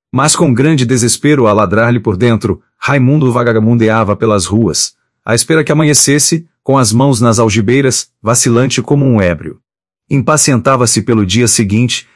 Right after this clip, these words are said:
parecia traí-lo com a sua ansiedade crescente. Aquela noite, comprida e silenciosa, pesava-lhe nas costas, que nem a mochila do soldado no meio da batalha.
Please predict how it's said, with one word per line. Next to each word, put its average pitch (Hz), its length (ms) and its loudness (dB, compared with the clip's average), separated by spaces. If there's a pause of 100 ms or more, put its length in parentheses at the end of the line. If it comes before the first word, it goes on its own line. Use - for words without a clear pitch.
(160)
parecia 143 440 0
traí-lo 117 480 2
com 131 120 0
a 127 60 2
sua 127 240 0
ansiedade 110 580 0
crescente. 110 640 -2 (160)
Aquela 156 360 0
noite, 156 400 0 (240)
comprida 107 420 0
e 113 60 2
silenciosa, 117 880 0
pesava-lhe 107 540 0
nas 151 200 0
costas, 120 600 -2 (160)
que 101 100 -2
nem 127 140 2
a 139 60 2
mochila 123 440 0
do 117 80 0
soldado 113 600 0
no 131 100 0
meio 107 220 2
da 123 80 2
batalha. 95 560 -2